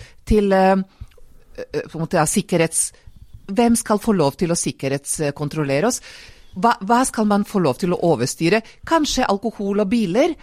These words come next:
er ikke lov for staten å overstyre, men det burde vi ha en felles debatt om. Ikke sant? Vi burde ha det som en sak, og så burde vi si at ok, F R P mener at det skal ikke ha staten noe med.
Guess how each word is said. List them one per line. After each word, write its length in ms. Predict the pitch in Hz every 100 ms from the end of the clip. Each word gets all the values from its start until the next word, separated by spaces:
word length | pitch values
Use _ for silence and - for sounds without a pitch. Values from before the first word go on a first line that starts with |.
| -
er 180 | - - - -
ikke 420 | - 269 - 165
lov 320 | 151 127 160 -
for 160 | - 180
staten 480 | - - 117 - 147
å 80 | -
overstyre, 600 | 131 117 - 156 170 262 - -
men 160 | 240
det 140 | 311 320
burde 180 | 330
vi 140 | 330 294
ha 140 | 285 285
en 100 | 302
felles 540 | - 247 208 240 -
debatt 460 | 175 202 180 - -
om. 160 | 269 220 - -
Ikke 220 | - 233 294
sant? 160 | 359 - - -
Vi 160 | 392
burde 160 | 427 453
ha 220 | - 392 427
det 100 | 370
som 180 | 359 285
en 100 | 285
sak, 300 | - 262 269
og 60 | 269
så 80 | 277
burde 160 | 262 277
vi 100 | 277
si 140 | - 269
at 140 | 269 285
ok, 200 | 277 339
F 160 | 294 277
R 80 | 294
P 160 | 311 339
mener 320 | 302 254 247 262
at 160 | 269 - -
det 320 | - 175 247 254
skal 200 | - 190
ikke 160 | - 208
ha 140 | 185
staten 400 | 190 - 143 190
noe 140 | 196 214
med. 300 | 294 - -